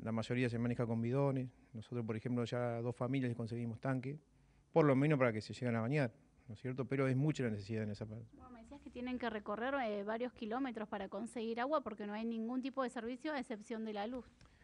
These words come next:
Speaker 1: Claro, claro, muy, eh, muy poquitas familias tienen, digamos, un automóvil para poder ir a buscar el agua, si no van caminando, más o menos tardan dos horas, nos decían ellos.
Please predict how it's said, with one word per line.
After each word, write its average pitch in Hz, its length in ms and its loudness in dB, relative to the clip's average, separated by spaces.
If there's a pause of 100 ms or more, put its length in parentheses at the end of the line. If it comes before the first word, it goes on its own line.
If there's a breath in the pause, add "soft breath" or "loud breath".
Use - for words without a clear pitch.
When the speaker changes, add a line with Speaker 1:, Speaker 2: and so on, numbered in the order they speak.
(180 soft breath)
Speaker 1:
Claro, 131 320 10
claro, 127 240 8
muy, 135 200 4
eh, 127 240 4
muy 160 160 6
poquitas 131 360 4
familias 120 320 6
tienen, 117 540 0
digamos, 113 320 0
un 107 420 -4
automóvil 120 500 4
para 113 220 6
poder 113 140 2
ir 113 60 2
a - 20 2
buscar 113 160 0
el 143 80 8
agua, 107 300 8
si - 180 -6
no 127 80 2
van 131 140 4
caminando, 120 420 4
más 107 220 -2
o - 20 0
menos 117 180 4
tardan 120 260 2
dos 113 180 -2
horas, 110 260 0
nos 107 140 -8
decían 107 280 -6
ellos. 107 160 -8